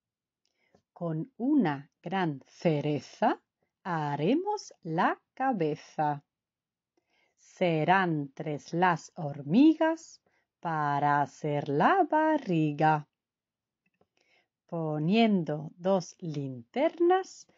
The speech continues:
tenemos las dos piernas. Un pez y el otro pez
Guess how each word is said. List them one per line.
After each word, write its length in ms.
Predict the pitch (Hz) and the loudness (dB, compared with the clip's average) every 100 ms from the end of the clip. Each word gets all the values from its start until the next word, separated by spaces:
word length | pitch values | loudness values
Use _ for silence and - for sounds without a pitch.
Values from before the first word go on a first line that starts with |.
| _ _ _ | _ _ _
tenemos 960 | 180 165 156 175 262 349 349 370 370 | -4 -2 0 2 2 4 4 4 0
las 300 | 175 165 156 - | 0 0 0 -4
dos 320 | 180 302 - | -2 -2 -2
piernas. 960 | - 160 139 139 143 143 147 - _ _ _ _ _ _ _ _ _ _ _ _ 196 | -8 -6 -6 -8 -6 -6 -10 -20 _ _ _ _ _ _ _ _ _ _ _ _ -8
Un 260 | 175 156 | -6 -6
pez 520 | - 160 220 320 - - | -8 -6 -4 -6 -12 -8
y 140 | 185 | -4
el 160 | 156 156 | -2 -4
otro 440 | 175 156 196 262 - | -6 -8 -6 -6 -6
pez 580 | 170 151 180 359 - _ | -8 -4 -4 -6 -12 _